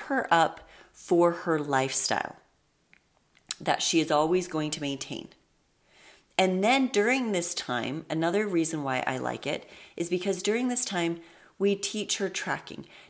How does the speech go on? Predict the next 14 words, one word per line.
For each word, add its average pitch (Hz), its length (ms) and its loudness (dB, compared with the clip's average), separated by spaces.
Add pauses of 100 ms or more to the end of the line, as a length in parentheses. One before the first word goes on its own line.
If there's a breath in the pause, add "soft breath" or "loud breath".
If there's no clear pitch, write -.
Now, 208 580 4 (360)
keep 196 240 0
in 208 120 2
mind, 156 320 2
you 175 100 0
don't 214 260 4
have 220 240 0
to 190 80 -6
track 151 340 -10
to 160 100 -6
see - 180 0
fat - 340 -2
loss. - 380 -10 (1000 soft breath)
And 180 480 4